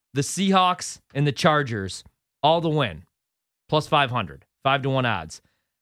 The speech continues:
I like the forty-niners. I wanna see a lot of Trey Lance. Kyle Shanahan's one of those coaches that I wanna back in the preseason. The Seahawks, kind of the same thing. Even though I've been down on Pete Carroll the last couple of years because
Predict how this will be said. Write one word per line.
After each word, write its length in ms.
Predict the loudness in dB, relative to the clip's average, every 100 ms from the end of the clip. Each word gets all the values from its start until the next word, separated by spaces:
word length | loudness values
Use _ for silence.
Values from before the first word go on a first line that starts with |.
| -4
I 60 | 0
like 220 | 0 0
the 60 | -2
forty-niners. 720 | 0 2 4 4 2 -2 -8
I 60 | -4
wanna 140 | -4
see 140 | -2 -2
a 60 |
lot 160 | 2 0
of 40 | 0
Trey 220 | 0 0
Lance. 380 | 2 0 0 -2
Kyle 300 | 0 2 2
Shanahan's 480 | 0 0 2 0 0
one 100 | -2
of 60 | -2
those 140 | -2
coaches 360 | -2 -2 -2 -4
that 80 | 0
I 60 | 0
wanna 180 | 0
back 260 | 0 -2 -2
in 80 | -4
the 60 |
preseason. 680 | -4 -2 -4 -2 -2 -2 -4 -8 -20 _ _
The 100 | -4
Seahawks, 580 | -2 2 4 4 2 0
kind 180 | 0 0
of 80 |
the 60 | -4
same 260 | -2 0 0
thing. 280 | 0 0
Even 180 | 0 2
though 80 | 2
I've 160 | 2 2
been 180 | 0
down 220 | 2 2 2
on 100 | -2
Pete 200 | -4 -4
Carroll 260 | 0 0
the 80 | 0
last 220 | 0 -2 -2
couple 220 | -2 -2
of 60 |
years 200 | -2 -2
because 340 | -4 -4 -4